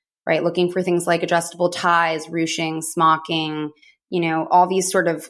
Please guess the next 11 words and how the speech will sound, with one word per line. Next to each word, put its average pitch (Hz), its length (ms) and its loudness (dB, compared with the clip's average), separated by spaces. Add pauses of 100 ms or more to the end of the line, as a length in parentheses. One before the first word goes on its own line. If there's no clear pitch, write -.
um, 160 440 0 (420)
elements 190 580 2
that 160 220 0
make 175 360 0
something 160 600 -2
and, 170 200 -2
and 175 340 0
make 214 380 0
your 185 200 2
wardrobe 170 600 0
versatile 190 880 0